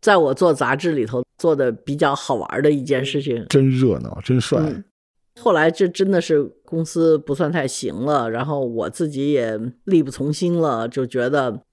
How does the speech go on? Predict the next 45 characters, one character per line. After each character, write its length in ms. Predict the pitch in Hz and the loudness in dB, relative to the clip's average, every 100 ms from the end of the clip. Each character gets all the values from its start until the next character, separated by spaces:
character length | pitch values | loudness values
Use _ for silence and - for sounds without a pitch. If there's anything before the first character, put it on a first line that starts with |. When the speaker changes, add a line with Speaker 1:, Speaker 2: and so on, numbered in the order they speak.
| _ - | _ -8
Speaker 1:
扛 360 | - 120 156 | -4 -2 0
这 120 | 185 | 2
么 120 | 170 143 | 2 0
多 300 | 147 151 147 | 2 2 2
杂 240 | - 135 | 0 -4
志， 220 | 151 147 | 0 0
完 180 | 131 139 | 0 -2
了 80 | 170 | 0
乐 220 | 214 196 | 4 4
儿 100 | 156 | 4
就 160 | 151 156 | 2 2
一 220 | 185 208 | 0 -2
直 240 | 123 143 | 0 -2
是 160 | 185 170 | 0 0
不 200 | - 131 | 0 -6
是 120 | 147 | -4
特 140 | 156 | -2
别 140 | 120 123 | -2 0
赚 240 | 151 110 | 0 -2
钱 260 | - - 117 | -4 -8 -6
的， 180 | 120 82 | -6 -2
然 120 | 151 | 0
后 80 | 175 | 2
我 160 | 135 | 2
又 80 | 127 | 0
天 180 | 165 185 | 2 2
天 140 | 190 | 2
跟 180 | 180 180 | 2 2
英 140 | 185 | 2
国 140 | 175 143 | 2 0
人 140 | 156 | 0
吵 200 | - - | -4 -6
架， 220 | 135 127 | -2 -2
我 100 | 104 | -2
就 80 | 98 | -4
烦 200 | 135 - - | -4 -6 -2
了， 200 | 185 - _ _ _ | -2 -2 _ _ _
我 80 | 147 | -2
就 120 | 170 | 2
想 180 | 175 156 | 2 2
把 120 | 131 | 0
它 80 | 135 | 2
卖 260 | 175 240 | 4 4
了 80 | 143 | 2
吧， 200 | - - | -2 -16